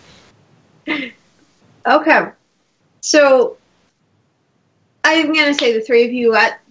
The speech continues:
roughly the same time meet back up in front of the police station.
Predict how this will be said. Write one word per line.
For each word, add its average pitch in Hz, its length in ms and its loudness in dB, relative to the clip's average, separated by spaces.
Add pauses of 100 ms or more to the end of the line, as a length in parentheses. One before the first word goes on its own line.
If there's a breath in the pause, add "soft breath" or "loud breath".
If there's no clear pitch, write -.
roughly 247 600 0
the 220 120 2
same 208 300 0
time 196 380 2
meet 202 200 2
back 202 260 0
up 320 240 -6
in 180 200 -2
front 190 260 2
of 185 380 0
the 185 340 0
police 202 260 0
station. - 480 -4